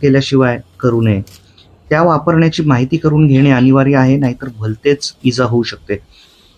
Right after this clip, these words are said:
अनेक रानभाज्यांचीही याच वनस्पतींच्या गर्दीत मांदियाळी आहे,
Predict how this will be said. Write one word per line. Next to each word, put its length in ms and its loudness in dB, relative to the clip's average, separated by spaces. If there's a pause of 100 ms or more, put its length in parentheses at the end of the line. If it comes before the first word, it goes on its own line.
(160)
अनेक 320 2
रानभाज्यांचीही 1080 2
याच 280 0
वनस्पतींच्या 640 0
गर्दीत 360 0
मांदियाळी 500 2
आहे, 300 2